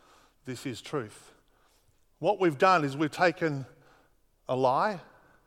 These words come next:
believed it, sold it, lived it.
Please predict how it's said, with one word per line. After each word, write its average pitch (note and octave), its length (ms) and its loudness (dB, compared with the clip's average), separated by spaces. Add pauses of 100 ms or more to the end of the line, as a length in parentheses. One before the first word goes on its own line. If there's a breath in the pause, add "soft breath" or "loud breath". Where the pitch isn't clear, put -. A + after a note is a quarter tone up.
(1000)
believed D3+ 480 -4
it, B2 220 -4 (1200 soft breath)
sold E3+ 500 -2
it, B2 160 0 (500 loud breath)
lived C#3 400 -2
it. B2+ 160 -2